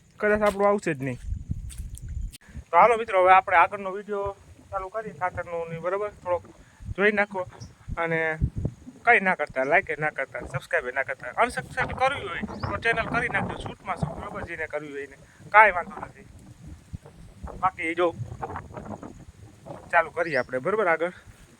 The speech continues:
જોઈ લ્યો. તો મિત્રો, આપણે આ બિલ છે, હાવ આંકડા થાય, બરાબર. હવે આનથી આંકડા થાય નહીં. આપણે કપામાં હાથી આંકી નાખ્યા બધાય પાટલાઓમાં. તો હવે આને પત્તા કરવાના છે આપણે,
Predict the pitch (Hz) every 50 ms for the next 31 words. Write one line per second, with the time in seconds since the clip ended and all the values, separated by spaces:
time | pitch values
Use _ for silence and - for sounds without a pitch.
0 | _ - 151 143 131 - - - - - - - - - - - _ _ _ _
1 | _ _ _ _ - - - - - - 175 185 208 196 190 147 117 - - -
2 | - - - 285 294 - - 285 285 - 339 339 - - 233 - - - - 170
3 | 175 165 175 185 180 170 175 175 160 180 185 175 175 190 190 185 180 175 160 -
4 | 208 214 202 190 190 190 - 185 165 151 160 160 147 156 165 180 196 208 202 -
5 | - - - - 147 156 160 180 190 - 160 151 143 147 160 160 160 147 156 156
6 | 151 147 131 120 113 - - - - - - - - - - 131 117 - - -
7 | - 147 139 135 - 170 175 - 180 175 165 165 165 165 175 175 - 165 170 185
8 | - 208 202 190 175 156 - 143 131 139 131 135 131 131 - - - - - -
9 | - - - - - - - - - - 147 156 - 143 143 143 139 131 135 135
10 | - - - - - - - - - - _ _ - - - - - - - -
11 | - - - - - - - - - - - - - - 127 143 156 170 170 160
12 | - - - - - - - _ _ _ _ - - - - - - - - -
13 | - - - - 147 156 156 139 - 180 180 - - 170 147 147 156 156 151 127
14 | 120 123 139 131 120 110 - 107